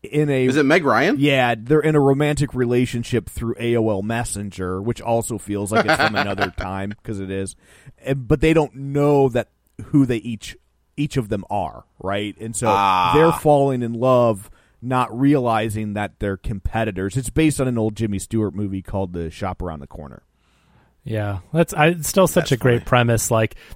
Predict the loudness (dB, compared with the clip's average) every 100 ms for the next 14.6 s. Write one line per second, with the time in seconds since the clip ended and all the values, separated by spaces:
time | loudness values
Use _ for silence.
0 | -18 -18 -12 -12 -2 2 6 6 6 4
1 | -4 -8 -2 2 4 4 4 4 2 2
2 | 0 0 -6 -4 -2 0 -2 -4 0 0
3 | 0 -4 -6 -8 -4 -2 2 2 2 0
4 | -2 0 -2 -2 0 2 0 0 0 0
5 | 0 -4 -4 -20 _ -10 -6 -4 -6 -6
6 | -4 -4 -4 -8 -6 -2 0 0 -2 -4
7 | 0 0 2 -2 -2 -2 0 0 -2 -2
8 | -4 -4 -4 -2 -4 -6 -14 -4 0 0
9 | 2 0 0 0 0 0 0 -2 -2 -2
10 | -2 -2 -2 -2 -2 -6 -2 0 0 0
11 | -4 -8 -12 -20 -6 -2 0 2 2 2
12 | 0 -2 -4 -2 0 2 0 0 -2 2
13 | 4 6 4 4 0 -4 -2 0 0 0
14 | -4 -8 -6 -4 -6